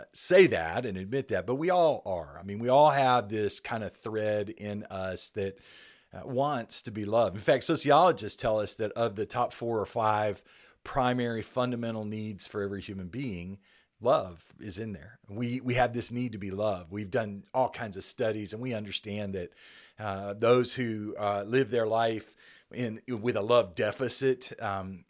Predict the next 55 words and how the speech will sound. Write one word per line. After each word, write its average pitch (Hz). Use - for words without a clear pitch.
there's 110
all 104
kinds 101
of 85
aberrant 92
things 101
that 92
happen 92
in 98
their 85
life. -
And, 117
uh, 113
and 143
so 190
we, 233
we 214
spend 240
a 208
lot 156
of 160
time 139
and 117
energy 120
trying 151
to 156
be 127
loved. -
I, 117
I 127
mean, 131
we 160
don't 151
want 101
to 87
admit 131
that 85
because 98
we 104
want 101
to 92
think, 95
"Well, 113
I 107
don't 113
care," 143
but 131
we 139
do. 127
We 107
really 156
do 117
deep 107
down 98
care. 117